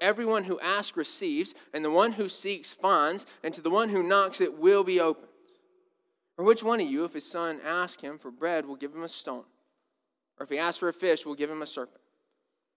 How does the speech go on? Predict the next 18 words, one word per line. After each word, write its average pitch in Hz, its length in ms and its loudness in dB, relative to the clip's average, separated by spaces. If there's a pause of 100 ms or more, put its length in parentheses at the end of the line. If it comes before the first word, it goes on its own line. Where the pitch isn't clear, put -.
(420)
If 160 160 -6
you 269 140 2
then, 160 220 -2
who 170 140 -2
are 160 100 2
evil, 165 460 -4 (720)
know 143 80 -12
how 170 120 -2
to 160 60 -6
give 170 200 -2
good 156 220 -2
gifts 156 580 -2
to - 120 -12
your 139 160 -6
children, 143 540 -6 (640)
how 269 200 4
much 302 240 -2
more 226 300 -2